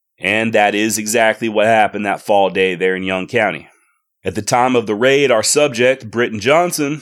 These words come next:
was away on business in Weatherford and had left his pregnant wife Mary and three children at the nearby Fitzpatrick Ranch for safekeeping, not too far from Fort Belknap. Now, the Fitzpatrick place, also known as the Carter Trading Post,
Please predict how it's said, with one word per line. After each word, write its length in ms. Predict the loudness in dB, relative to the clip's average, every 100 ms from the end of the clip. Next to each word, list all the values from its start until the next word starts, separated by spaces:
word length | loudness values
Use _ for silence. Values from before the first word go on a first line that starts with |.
| -8
was 160 | -6 -2
away 220 | 0 2
on 160 | 0
business 520 | 0 0 0 -2 -4 -2
in 140 | 0
Weatherford 640 | 0 0 -4 -4 -2 -2
and 160 | -4 -4
had 180 | -4 -2
left 200 | -2 -2
his 160 | -6
pregnant 400 | -2 -2 -2 0
wife 240 | 0 0 -2
Mary 500 | 0 2 0 -2 -6
and 240 | -2 -2 -2
three 260 | -2 -2
children 680 | -2 -2 -2 0 0 0 -2 0
at 320 | 2 2 -2
the 80 | -2
nearby 440 | 0 2 4 2
Fitzpatrick 720 | 0 -8 -4 0 0 -2 -6
Ranch 280 | -2 -2 -4
for 100 | -6
safekeeping, 680 | -2 -2 -2 -6 -8 -10 -20 _ _ _
not 200 | -4 -2
too 120 | -2
far 280 | 0 2 2
from 100 | 0
Fort 320 | -2 -2 0
Belknap. 500 | 0 -2 -4 -16 -16 -20 _ _ _ _ _
Now, 120 | -2
the 80 | -2
Fitzpatrick 640 | -2 -4 0 2 2 -2 -4
place, 460 | 0 0 2 0
also 440 | 2 0 0 -4 -2
known 220 | -2 -4
as 120 | -2
the 200 | -4 -4
Carter 360 | -2 0 2 0
Trading 340 | 0 0 0
Post, 480 | 0 0 0 -6